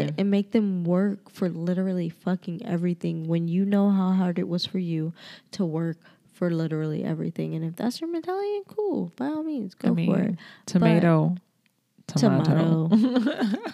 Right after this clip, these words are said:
Speaker 1: <laughs>
Speaker 2: Ariana, Ariana.
Speaker 1: You know,
Speaker 2: <laughs>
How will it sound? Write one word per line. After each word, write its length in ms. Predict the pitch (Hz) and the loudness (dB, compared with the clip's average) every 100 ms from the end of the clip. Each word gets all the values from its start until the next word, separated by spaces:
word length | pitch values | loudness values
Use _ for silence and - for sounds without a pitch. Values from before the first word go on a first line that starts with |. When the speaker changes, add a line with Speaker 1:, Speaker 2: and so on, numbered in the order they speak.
| - | -12
Speaker 1:
<laughs> 300 | _ _ - | _ _ -4
Speaker 2:
Ariana, 720 | 190 202 208 196 196 190 190 190 _ _ _ _ _ - | 0 2 4 4 2 2 0 -4 _ _ _ _ _ -4
Ariana. 720 | 180 151 135 76 90 82 104 - - - | 0 2 2 0 -2 -2 -2 0 4 4
Speaker 1:
You 80 | - | 4
know, 180 | - | 4
Speaker 2:
<laughs> 160 | 440 392 | 4 4